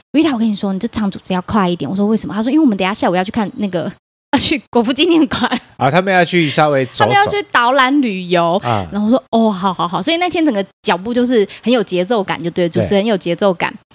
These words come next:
Speaker 1: 然后呢，殊不知我那天顶着就是肋骨断掉的这种，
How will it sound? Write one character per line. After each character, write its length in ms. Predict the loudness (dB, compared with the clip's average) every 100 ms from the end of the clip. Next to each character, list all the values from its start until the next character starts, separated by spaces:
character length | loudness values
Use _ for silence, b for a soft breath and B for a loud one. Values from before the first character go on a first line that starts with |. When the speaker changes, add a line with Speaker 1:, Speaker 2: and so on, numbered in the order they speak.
| B B
Speaker 1:
然 120 | -2 2
后 160 | 2
呢， 180 | 2 2
殊 160 | 0 -2
不 80 |
知 160 | 0 2
我 100 | 2
那 100 | 2
天 180 | 2 2
顶 220 | 0 -2
着 120 | -2
就 120 | 0
是 360 | 0 2 0 -2 -6
肋 180 | 0 0
骨 160 | 0 -4
断 200 | -2 0
掉 140 | 0
的 60 | 2
这 60 |
种， 240 | 0 -2